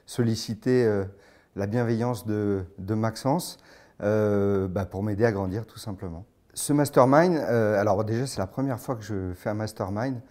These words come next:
mais je trouve extraordinaire, c'est, euh, la bienveillance déjà de tous les membres qui sont là et le fait que ce sont des entrepreneurs qui viennent de différents, différents horizons.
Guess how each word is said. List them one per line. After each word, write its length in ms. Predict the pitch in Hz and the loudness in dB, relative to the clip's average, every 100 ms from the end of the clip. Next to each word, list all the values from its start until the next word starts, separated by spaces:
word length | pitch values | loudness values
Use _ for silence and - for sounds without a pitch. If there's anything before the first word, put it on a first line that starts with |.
| - - _ _ - | -20 -20 _ _ -6
mais 160 | 101 | -6
je 100 | 95 | -6
trouve 320 | - 117 104 101 | -8 -8 -8 -8
extraordinaire, 720 | 101 - - 117 104 107 139 | -10 -8 -6 -6 -4 -4 -6
c'est, 240 | - 101 98 | -6 -2 -2
euh, 160 | 90 85 - - - _ _ - - - - 95 | -2 -6 -16 -20 -20 _ _ -20 -20 -20 -20 -12
la 160 | 107 101 | -8 -6
bienveillance 680 | 107 120 110 117 120 131 - | -2 0 2 2 2 0 -2
déjà 440 | 107 98 120 135 - - - 113 | -4 -2 -4 -8 -14 -14 -12 -4
de 180 | 107 | -4
tous 440 | 101 - - 160 156 | -4 -8 -14 -8 -2
les 160 | 123 | 0
membres 320 | 110 127 120 104 | 0 -2 -4 -8
qui 180 | - | -10
sont 200 | 101 104 | -10 -6
là 220 | 107 151 - - - _ _ _ - | -4 -6 -8 -20 -20 _ _ _ -6
et 300 | 110 113 110 | -2 0 2
le 160 | 113 | 0
fait 420 | 110 - 165 165 | -2 -2 -4 -4
que 320 | - 120 117 - | -6 -2 -2 -4
ce 200 | - 117 | -8 -10
sont 200 | 113 127 | -6 -6
des 140 | 110 | -4
entrepreneurs 540 | 120 117 110 120 139 147 | -4 -6 -6 -4 -4 -6
qui 140 | 113 | -6
viennent 180 | 113 127 | -4 -4
de 120 | 104 | -4
différents, 640 | 101 120 - 110 117 113 - - - _ - | -8 -8 -6 -4 -4 -6 -12 -20 -20 _ -14
différents 560 | 101 104 117 120 123 110 | -8 -6 0 2 2 0
horizons. 380 | 117 117 104 | 0 -2 -2